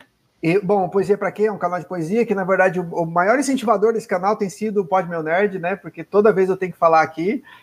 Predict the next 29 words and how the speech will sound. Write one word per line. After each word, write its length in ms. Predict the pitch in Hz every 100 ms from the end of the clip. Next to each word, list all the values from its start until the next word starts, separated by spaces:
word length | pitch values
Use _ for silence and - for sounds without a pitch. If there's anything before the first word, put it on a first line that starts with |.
| _
e 140 | 175 180
aí 140 | 185
eu 100 | 202
lembro 260 | 185 208 214
que 60 |
eu 60 | 208
tenho 200 | 202 202
que 80 | 208
voltar 560 | 196 196 185 185 196
a 40 | 254
fazer 300 | 240 180 202
poesia 420 | 208 180 151 175
naquele 260 | 165 160 151
canal, 460 | 139 135 170 - _ _ _ -
né? 300 | 147 165 170
Então, 200 | 160 151
obrigado 340 | 160 160 160
pela 160 | 160 165
paciência 500 | 165 - 151 151 160
e 60 | 143
pelo, 280 | 151 147 143
pelo 180 | 147
incentivo 400 | 143 135 143 151
de 80 | 143
vocês. 500 | 139 131 196 233 - - - _ _ _ _ _
E, 540 | 196 233 240 233 202 -
e 240 | 196 214
é 180 | 277 262
isso. 320 | 262 - 285